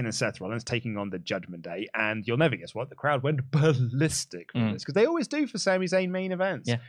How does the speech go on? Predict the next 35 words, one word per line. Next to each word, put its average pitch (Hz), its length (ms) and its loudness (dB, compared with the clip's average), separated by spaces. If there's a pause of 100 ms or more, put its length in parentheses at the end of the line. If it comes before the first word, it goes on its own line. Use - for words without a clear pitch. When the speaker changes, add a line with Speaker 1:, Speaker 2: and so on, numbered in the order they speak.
(140)
Speaker 1:
Sami 262 260 4
Zayn 240 140 4
in 233 80 0
tag 208 320 0
matches, 87 400 -8
Speaker 2:
Yeah. 123 60 4
Speaker 1:
the, 123 160 -4
and 139 160 -2
the, 117 200 -6
the 117 180 -6 (240)
main 202 200 0
eventing 202 360 0
Monday 160 260 0
Night 139 220 -2
Raw, 80 220 -12 (540)
and 147 240 0
the 143 40 0
crowd 190 280 0
just 170 140 0
goes 139 140 2
nuts 135 480 0
for 78 300 -18
it, - 200 -10
Speaker 2:
Mm. 117 180 2
Speaker 1:
and 143 80 -2
it's 156 140 -6 (100)
awesome, 160 420 2 (100)
and 147 120 0
I 143 60 2
love 143 260 2
it. - 180 -20 (720)
But 190 220 6
this, 196 200 6
this 147 320 -2
was 151 260 6